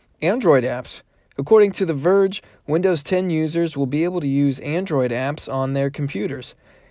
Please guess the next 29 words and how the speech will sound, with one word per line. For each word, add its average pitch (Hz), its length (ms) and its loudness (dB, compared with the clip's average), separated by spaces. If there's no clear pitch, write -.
This 170 180 -4
is 160 120 -4
part 170 320 2
of 143 180 4
Microsoft's 147 960 -2
Your 147 260 0
Phone 175 420 0
feature 135 480 -4
they 131 160 0
announced 131 480 -4
a 123 60 -4
few 139 180 -2
months 131 260 -4
back. - 380 -8
Windows 196 360 4
insiders 151 600 0
can 143 180 -2
start 143 320 0
testing 143 460 -4
now, 165 320 -2
assuming 156 480 -2
you 139 140 0
have 135 420 -4
a 123 160 -4
compatible 151 580 -6
phone 143 420 -4
and 123 240 -8
P 143 200 -4
C. 131 380 -4